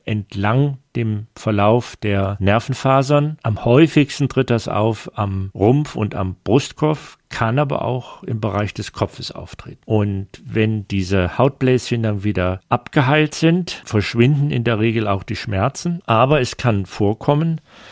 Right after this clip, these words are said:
dass in der betroffenen Hautregion noch mehrere Monate bis Jahre ein Nervenschmerz zu spüren ist.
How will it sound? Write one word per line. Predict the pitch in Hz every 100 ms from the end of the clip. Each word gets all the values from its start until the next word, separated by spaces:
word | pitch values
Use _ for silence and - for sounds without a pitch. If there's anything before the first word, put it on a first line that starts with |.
| - - _
dass | 113 110 - - - _
in | 113 104 104 - _ -
der | 98 92 92 - _ _ _ _
betroffenen | - - 120 - 117 98
Hautregion | 95 101 - 123 - 131 139 143 -
noch | 107 104 -
mehrere | 98 117 139 107
Monate | 98 98 113 156 156 147 151 139 135 _ _
bis | 104 - -
Jahre | 101 92 113 127 127 127 - _
ein | 110 107
Nervenschmerz | 104 104 110 98 - 90 85 -
zu | 95
spüren | - - 90 71
ist. | - - -